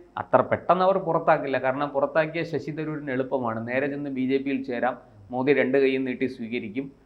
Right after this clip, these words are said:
അദ്ദേഹത്തിന് വിദേശകാര്യ, ആ, വ-, വകുപ്പിൻ്റെ ചുമതല ചിലപ്പോൾ കൊടുത്തേക്കും. അങ്ങനെയൊക്കെ, ആ, പൊതുവെ കേൾക്കുന്നുണ്ട്. രാഷ്ട്രീയ, ഡൽഹിയിലെ രാഷ്ട്രീയ വൃത്തങ്ങൾക്കിടയിൽ അത്തരം സംസ്ഥാന, സംസാരങ്ങൾ വളരെ സജീവമാണ്. ഏ, പക്ഷേ കോൺഗ്രസ് അത്ര പെട്ടെന്ന് അങ്ങനെ ഒരു അബദ്ധം ചെയ്യില്ല.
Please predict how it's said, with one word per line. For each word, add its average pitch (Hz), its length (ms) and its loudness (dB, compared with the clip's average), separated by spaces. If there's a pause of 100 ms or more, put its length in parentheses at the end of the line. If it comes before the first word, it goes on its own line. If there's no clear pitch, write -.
(140)
അദ്ദേഹത്തിന് 131 400 0
വിദേശകാര്യ, 131 880 2 (300)
ആ, 120 340 2
വ-, 123 260 -2
വകുപ്പിൻ്റെ 123 380 -2
ചുമതല 127 420 0
ചിലപ്പോൾ 117 320 -2
കൊടുത്തേക്കും. 110 720 -4
അങ്ങനെയൊക്കെ, 151 600 -4 (300)
ആ, 120 140 2
പൊതുവെ 139 380 2 (120)
കേൾക്കുന്നുണ്ട്. 131 600 2 (120)
രാഷ്ട്രീയ, 135 460 0
ഡൽഹിയിലെ 127 580 0
രാഷ്ട്രീയ 139 420 -2
വൃത്തങ്ങൾക്കിടയിൽ 135 720 -2
അത്തരം 139 320 -2
സംസ്ഥാന, 139 480 -2 (340)
സംസാരങ്ങൾ 147 520 2
വളരെ 131 300 2
സജീവമാണ്. 139 840 2 (420)
ഏ, 104 260 0 (120)
പക്ഷേ 135 480 4 (200)
കോൺഗ്രസ് 175 420 0
അത്ര 185 220 2
പെട്ടെന്ന് 190 480 2
അങ്ങനെ 170 200 -4
ഒരു 156 80 -2
അബദ്ധം 143 400 0
ചെയ്യില്ല. 107 540 -4